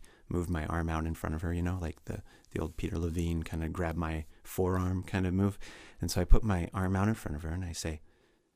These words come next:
So I'm gonna have my arm out here. And if, if I'm, if I'm even a little bit right, that you're a little bit mad,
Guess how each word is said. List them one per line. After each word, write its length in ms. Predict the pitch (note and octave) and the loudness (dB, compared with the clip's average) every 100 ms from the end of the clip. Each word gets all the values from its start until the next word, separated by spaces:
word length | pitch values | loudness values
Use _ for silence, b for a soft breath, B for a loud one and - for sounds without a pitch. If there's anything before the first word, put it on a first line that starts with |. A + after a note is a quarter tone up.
| _ _ _ | _ _ _
So 380 | - G2 E2+ - _ _ - | -4 -4 -4 -8 _ _ -2
I'm 120 | G2+ | 0
gonna 120 | B2+ | 0
have 240 | B2 A#2+ | 0 -2
my 140 | A#2+ A#2+ | 0 0
arm 220 | A2 A2 F2 | 2 2 2
out 180 | D2+ | -4
here. 300 | - D2 D#2 - _ _ _ _ _ _ _ _ _ _ _ _ - _ - | -8 -12 -12 -18 _ _ _ _ _ _ _ _ _ _ _ _ -20 _ -6
And 280 | F2+ F2 E2+ - _ | -4 -2 -6 -14 _
if, 460 | F#2+ F2 - - - - _ _ _ _ _ - | -6 -2 -4 -6 -14 -20 _ _ _ _ _ -10
if 160 | F#2 | -4
I'm, 280 | G2+ C3+ D3+ - _ _ | 0 0 0 -4 _ _
if 140 | G#2+ A#2 | 0 2
I'm 180 | C3+ D3+ | 4 4
even 220 | C3 A#2+ | 4 4
a 100 | G2+ | 4
little 260 | G2 A#2+ | 2 0
bit 240 | A2+ A2+ - | 4 4 4
right, 320 | F2+ D#2 - - _ _ _ _ _ _ _ _ _ _ _ _ _ _ - | -2 -4 -8 -18 _ _ _ _ _ _ _ _ _ _ _ _ _ _ -4
that 280 | E2+ E2 - _ _ _ _ | -4 -4 -8 _ _ _ _
you're 280 | - F#2+ G2+ | -2 4 6
a 60 | F#2 | 4
little 300 | F#2 G2+ G2+ | 4 2 4
bit 340 | - E2+ - _ - | 2 0 -2 _ -6
mad, 640 | F2 E2+ D#2+ D2+ C#2 G#2+ | -2 -2 -4 -6 -10 -14